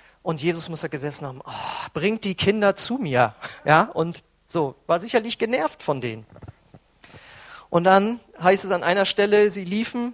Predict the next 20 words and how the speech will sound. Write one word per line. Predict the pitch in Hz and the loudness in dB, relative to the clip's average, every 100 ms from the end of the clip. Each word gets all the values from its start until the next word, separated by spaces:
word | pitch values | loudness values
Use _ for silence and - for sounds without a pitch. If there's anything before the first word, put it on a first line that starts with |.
| - - | -12 -4
durch | 185 | -4
die | 185 | -4
Gegend | 165 208 220 240 - - _ _ _ _ - _ | 2 2 2 -2 -4 -10 _ _ _ _ -20 _
und | 190 190 | 0 2
dann | 185 | 2
kriegte | - 240 240 | 0 0 2
er | 196 | 4
mit, | 196 240 | 4 0
die | 208 | -2
sind | 170 233 | 0 2
da | 233 | 2
am | 196 | 2
Diskutieren. | 226 - 220 - - 247 151 | 0 2 2 0 0 0 0
"Was, | 254 - | -2 -2
was | 320 - | -4 -2
seid | 339 339 | -2 -2
ihr | 320 | -6
da | 311 | -6
am | |
Diskutieren?" | 294 269 - - 233 190 254 | -4 -4 -4 -6 4 4 4